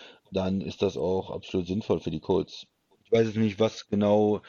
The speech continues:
die finanziellen Details sind von dem, von dem Signing, aber,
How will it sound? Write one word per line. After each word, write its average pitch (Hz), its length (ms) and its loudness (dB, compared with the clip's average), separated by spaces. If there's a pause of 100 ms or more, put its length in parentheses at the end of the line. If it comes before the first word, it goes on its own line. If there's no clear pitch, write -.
(180)
die 98 60 -6
finanziellen 104 480 0
Details 98 400 0
sind 104 240 -2
von 98 220 -2
dem, 98 380 0
von 101 120 -4
dem 95 120 -4
Signing, 95 500 -2
aber, 85 320 -4